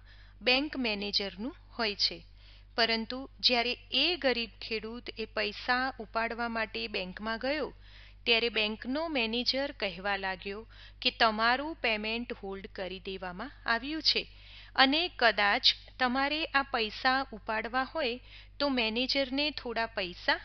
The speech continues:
આપવા પડશે. આવું સાંભળીને ગરીબ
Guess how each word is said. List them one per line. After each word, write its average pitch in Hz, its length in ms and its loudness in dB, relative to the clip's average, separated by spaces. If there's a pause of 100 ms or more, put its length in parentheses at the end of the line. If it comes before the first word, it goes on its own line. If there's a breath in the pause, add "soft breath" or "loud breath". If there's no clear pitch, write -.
(120)
આપવા 190 360 -4
પડશે. 175 420 0 (720 loud breath)
આવું 285 320 6
સાંભળીને 302 640 4
ગરીબ 233 340 2